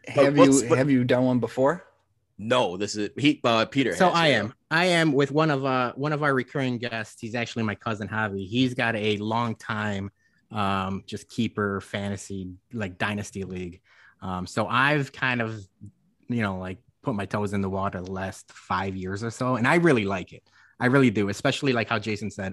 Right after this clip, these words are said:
Speaker 3: our league is sixteen year, going on sixteen years, and it's the same bunch of knuckleheads. So it's like at, at some point you kinda, kinda quit the redraft stuff and, and kind of do something a little more long term.
Speaker 2: Yeah.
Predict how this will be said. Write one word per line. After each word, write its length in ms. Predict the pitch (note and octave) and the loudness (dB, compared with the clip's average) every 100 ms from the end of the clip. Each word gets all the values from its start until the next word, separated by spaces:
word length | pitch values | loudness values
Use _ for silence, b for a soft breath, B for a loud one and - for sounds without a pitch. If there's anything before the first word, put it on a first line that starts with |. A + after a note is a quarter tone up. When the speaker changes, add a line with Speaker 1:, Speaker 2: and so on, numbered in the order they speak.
| - | -2
Speaker 3:
our 220 | A#2+ C3 | 2 4
league 260 | C3 B2 A2 | 6 4 2
is 180 | F#2 | -6
sixteen 440 | - C3 - B2+ A2 | -4 -6 -2 0 0
year, 200 | G#2 G2 | 0 -2
going 180 | - C#3+ | 0 2
on 120 | B2+ | 0
sixteen 480 | A#2 C#3 A#2+ B2 A2 | -2 -4 -4 -4 -2
years, 340 | G#2 F#2+ G2 - b b B2+ | -2 -4 -8 -12 b b 0
and 100 | B2 | 0
it's 100 | - | 0
the 60 | |
same 360 | A2+ - B2+ A2+ | -6 0 2 2
bunch 200 | A#2+ A#2 | 0 0
of 60 | A2 | 0
knuckleheads. 540 | A2 G2+ F#2+ F2+ - _ _ | 0 -2 -8 -10 -16 _ _
So 100 | - | 0
it's 160 | A#2+ - | 0 2
like 160 | A2+ A#2 | 0 2
at, 220 | B2 B2 | -2 0
at 160 | B2+ | -2
some 180 | - E3 | 2 0
point 380 | - A#2 G#2 G2+ _ _ _ - | 2 -2 -2 -6 _ _ _ -8
you 80 | C3+ | -4
kinda, 240 | D#3+ B2+ - - - | 0 -2 -4 -18 -4
kinda 200 | D3 A2+ | -2 -2
quit 320 | - D#3 C3 | 0 0 2
the 60 | A2+ | 0
redraft 480 | A2 A#2+ G#2+ G2+ - | 0 -2 0 -4 -4
stuff 340 | A2 G2+ - | -6 -6 -6
and, 160 | G2 F2+ | -6 -6
and 180 | G2+ F#2+ | -8 -6
kind 200 | - A2+ | -2 0
of 180 | G2 F#2 _ _ _ _ _ _ - | 0 -6 _ _ _ _ _ _ 0
do 160 | C3 | 2
something 340 | A2 A2 G2+ G#2 | 2 -2 -2 -2
a 40 | |
little 180 | G#2 G2+ | 0 0
more 220 | G2+ F2+ | -2 -4
long 200 | F#2 F2 | -6 -8
term. 280 | - F2+ D#2+ _ _ _ _ | -8 -10 -10 _ _ _ _
Speaker 2:
Yeah. 160 | - D#2+ | -8 -8